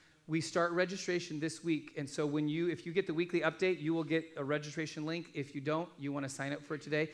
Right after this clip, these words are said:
but we will actually start registration next Sunday. I'm telling you this because it's first come, first serve, and I wanna beat out all the other churches, okay? 'Cause I love other churches, but I love you guys more, and I want us all, anyone who wants to go, to be a part of that, because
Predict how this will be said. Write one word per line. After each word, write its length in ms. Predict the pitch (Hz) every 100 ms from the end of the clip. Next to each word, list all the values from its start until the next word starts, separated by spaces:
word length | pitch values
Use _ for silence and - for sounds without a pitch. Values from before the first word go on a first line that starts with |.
| - -
but 80 | -
we 140 | 147 151
will 80 |
actually 300 | 147 151 -
start 240 | - 156 151
registration 500 | 151 139 151 139 143
next 240 | 135 -
Sunday. 320 | - 147 131
I'm 100 | 131
telling 320 | 127 190 208 202
you 100 | 160
this 200 | 143 -
because 400 | 156 - 156 147
it's 180 | 143
first 320 | - 175 160 -
come, 160 | 156
first 280 | 139 143 -
serve, 300 | 131 123 - _ _ _ _ _ _ _ - _ -
and 100 | 131
I 80 | 131
wanna 220 | 139 127
beat 180 | 131 135
out 160 | 120
all 260 | 120 120 117
the 120 | 120
other 120 | 117
churches, 520 | 110 - 117 - 120 -
okay? 320 | - 127 120 - - - - - - - - - - -
'Cause 140 | 170 160
I 80 |
love 220 | 170 175 175
other 180 | 170
churches, 400 | - 185 180 170
but 140 | 143 151
I 180 | 147 151
love 340 | 151 151 131
you 80 | 151
guys 300 | 143 135 120
more, 420 | 143 147 151 160 - - -
and 120 | 151
I 60 | 147
want 180 | 156
us 140 | 151 -
all, 320 | 151 151 160
anyone 320 | 160 165 160
who 100 | 160
wants 200 | 151 143
to 100 | -
go, 340 | 135 143 139 139 - - -
to 80 |
be 80 | 143
a 60 | 143
part 200 | 143 143
of 60 | 135
that, 220 | 123 143
because 580 | 143 - 156 165 180